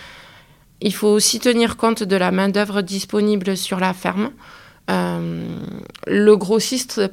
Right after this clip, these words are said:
prend beaucoup moins de temps, mais on a moins de valorisation. Le, la vente directe prend énormément de temps, vraiment.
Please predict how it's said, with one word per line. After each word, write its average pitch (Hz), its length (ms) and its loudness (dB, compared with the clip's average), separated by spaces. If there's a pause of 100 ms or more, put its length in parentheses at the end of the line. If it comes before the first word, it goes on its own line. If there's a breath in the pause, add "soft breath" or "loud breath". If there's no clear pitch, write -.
prend 190 500 0
beaucoup 220 360 -4
moins 226 180 2
de 202 140 0
temps, 202 280 -2 (400)
mais 196 300 0
on 180 120 -2
a 180 80 -2
moins 175 220 -4
de 175 260 -4
valorisation. 170 800 -6 (920 loud breath)
Le, 202 800 8
la 208 180 6
vente 226 300 2
directe 208 560 -2
prend 185 320 -4 (140)
énormément 220 640 4
de 180 140 -2
temps, 202 280 -4 (160)
vraiment. 185 400 0